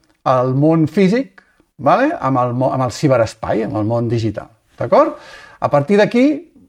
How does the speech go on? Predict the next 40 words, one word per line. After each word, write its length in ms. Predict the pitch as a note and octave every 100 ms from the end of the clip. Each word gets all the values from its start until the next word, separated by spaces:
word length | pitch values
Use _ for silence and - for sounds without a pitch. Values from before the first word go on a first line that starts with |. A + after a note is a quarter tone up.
| _
Això, 400 | B2+ - E3+ G3+ D#3+
diguem-ne, 320 | C#3 C3 B2
la 80 | B2+
hipòtesi 520 | C3 F3 F3+ G3+ E3+ G#3
és, 220 | B3 C4+ -
tindrem, 480 | D#3 D#3 D#3+ D#3+ A#2 - -
bueno, 160 | C3 G2
de 80 | -
fet 120 | A#2+
ara 160 | A#2 B2+
ja 80 |
és 60 | G#2+
una 100 | A2
realitat, 360 | G#2 G#2 G#2 G#2+
en 100 | A2
aquell 120 | A2
moment 220 | A2 A2+ G#2+
era 140 | G#2+
una 100 | A#2
hipòtesi, 400 | C3+ F3 G#3 B3+ - - - - _
tindrem 340 | D#3 F3 G3+ F3
milers 360 | F3+ F3+ G3+ F3
de 100 | F#3
milions 480 | F3+ E3 D3+ C#3
de 100 | D#3 D3
coses 720 | A3 A3 C4+ E4 - - - _ _ _ - _
que 120 | D3+
s'han 160 | - E3
de 80 | F3
connectar 340 | E3+ D#3+ G3+
a 40 | F#3+
Internet. 480 | D#3 C#3+ G#2 F#2+
De 100 | A2+
fet, 120 | A#2+ E3+
perquè 160 | D#3+
us 80 | C#3+
feu 140 | - F3+
una 120 | F3
idea, 440 | E3+ F3+ A3 - -
avui 420 | B2+ C#3+ B3 D4+